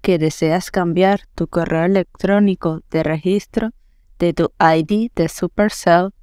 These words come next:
y proporciona toda la información relevante para que el equipo de soporte pueda ayudarte mejor. Una vez que envíes el formulario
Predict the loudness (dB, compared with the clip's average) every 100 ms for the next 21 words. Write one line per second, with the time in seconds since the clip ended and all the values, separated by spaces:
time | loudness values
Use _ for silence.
0 | _ _ -10 -4 -2 -2 -2 -4 0 0
1 | 2 0 -4 _ _ 0 2 4 4 2
2 | 0 0 4 2 2 0 2 2 2 4
3 | 2 0 -2 -2 -2 0 0 0 0 0
4 | 0 -2 2 0 0 -4 0 2 2 -2
5 | -6 -6 _ -20 -18 -2 2 4 2 2
6 | 2 2 0 0 0 2 0 -2 -2 _
7 | _ _ -20 -20 -20 _ -20 -8 -2 2
8 | 2 2 0 -4 -4 0 0 2 2 0
9 | -4 -8 -4 -2 0 2 2 2 2 0